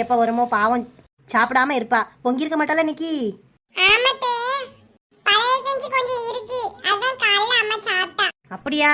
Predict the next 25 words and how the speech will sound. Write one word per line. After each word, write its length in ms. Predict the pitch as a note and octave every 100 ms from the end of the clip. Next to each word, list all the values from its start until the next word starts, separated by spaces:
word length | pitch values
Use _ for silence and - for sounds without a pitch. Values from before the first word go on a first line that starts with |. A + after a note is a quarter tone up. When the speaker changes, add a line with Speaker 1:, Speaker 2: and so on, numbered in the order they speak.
| C#4+
Speaker 1:
இது 80 | B3+ C#4
தெரியாம 260 | C#4 C#4+
போச்சே. 260 | C4+ C4 C#4 C4
இல்லைன்னா 240 | B3 C#4+ D4
காலையிலக்கும் 420 | A3+ B3+ C4 D#4+
சாப்பாடு 300 | B3+ A#3+ C4+
பொங்கல்லாம் 320 | B3 A#3 C4+ C#4+
வந்துச்சு, 220 | A#3 -
கொண்டு 140 | A3+
வந்து 120 | A#3+ B3
கொடுத்துருப்பேனே. 440 | A3+ A3+ A#3 B3 A3 - _ _ _
இந்தாம்மா, 320 | C#4 D#4+ D#4+ E4 E4+ _ _ _ _ _ B3
கேரியர்ல 400 | A#3+ D4 D4+ D#4+
சாப்பாடு 300 | B3+ B3 D4 D#4
கூட்டு 160 | C4+ D4+
கறியெல்லாம் 300 | C#4+ D4+ D#4
இருக்கு 160 | B3+
பாத்துக்க. 240 | C4+ C4+ C4+ - - -
அம்மாட்ட 220 | A3 D4 D4+
கொடுத்துட்டு 280 | C#4+ - E4+ C#4+
நீங்க 140 | D#4 C#4+
மூணு 140 | D#4 D#4+
பேரும் 160 | E4
அங்கேயே 220 | C#4+ D#4 C#4+
நில்லுங்க, 300 | C#4 D#4